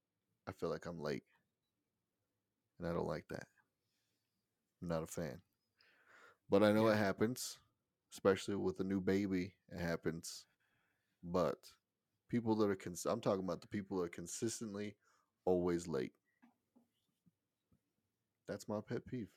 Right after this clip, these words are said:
Speaker 1: Drives me a little crazy.
Speaker 2: Yeah, man. I mean, to add to that, like, <laughs> I, I was supposed to meet my buddy
Speaker 1: <laughs>
Speaker 2: <laughs> at, at the gym.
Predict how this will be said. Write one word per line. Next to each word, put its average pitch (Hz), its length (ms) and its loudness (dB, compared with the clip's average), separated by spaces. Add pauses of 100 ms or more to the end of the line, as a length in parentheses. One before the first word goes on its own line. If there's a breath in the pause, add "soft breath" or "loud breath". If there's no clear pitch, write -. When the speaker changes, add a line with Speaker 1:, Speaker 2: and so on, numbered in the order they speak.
(260)
Speaker 1:
Drives 92 240 0
me 104 80 -6
a - 20 -4
little 107 160 -4
crazy. 104 380 -2 (840)
Speaker 2:
Yeah, 180 260 4
man. 123 400 0 (160)
I 117 100 -2
mean, 107 260 -2 (880)
to - 140 -2
add 101 300 2
to 110 200 -2
that, 90 420 -4 (280)
like, 92 380 -10 (2250)
<laughs> - 260 -4
I, - 500 6 (100)
I 139 120 10
was 170 100 12
supposed 170 320 10
to 160 60 2
meet 165 160 4
my 135 180 10
buddy 120 800 8
Speaker 1:
<laughs> - 840 8
Speaker 2:
<laughs> - 200 -8
at, - 320 12 (240)
at 160 240 10
the 160 120 10
gym. 139 440 8